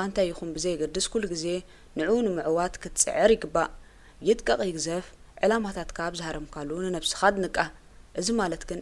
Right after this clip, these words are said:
ዕላማኻ ብዘይሃረምካሉ ንነብስኻ ውቐሳ ማለት ኣይኮነን። ኩሉ ኣብ ርእስኻ ዝመጽእ ወላ እውን እቲ ዝነኣሰ ወይ ዝዓበየ ዕላማ ይኹን ጸሓፎ። ናብ ልዑል ደረጃ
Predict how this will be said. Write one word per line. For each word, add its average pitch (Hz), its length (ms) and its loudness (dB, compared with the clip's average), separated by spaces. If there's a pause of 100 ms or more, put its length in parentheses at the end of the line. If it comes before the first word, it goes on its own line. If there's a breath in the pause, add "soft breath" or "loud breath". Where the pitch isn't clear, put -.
ዕላማኻ 180 460 -2
ብዘይሃረምካሉ 156 600 -6 (500 loud breath)
ንነብስኻ 160 500 -2
ውቐሳ - 280 0 (100)
ማለት 175 280 4
ኣይኮነን። 214 360 6 (580 soft breath)
ኩሉ 285 180 8 (140)
ኣብ - 160 6
ርእስኻ - 320 4
ዝመጽእ 160 500 -2
ወላ 196 200 4
እውን 170 240 0
እቲ - 180 -12
ዝነኣሰ - 420 -4 (120)
ወይ 165 180 -2
ዝዓበየ 185 400 -2
ዕላማ 151 340 -4
ይኹን 160 300 0 (420 soft breath)
ጸሓፎ። - 380 0 (720 soft breath)
ናብ 208 160 4
ልዑል 269 180 2
ደረጃ 208 300 2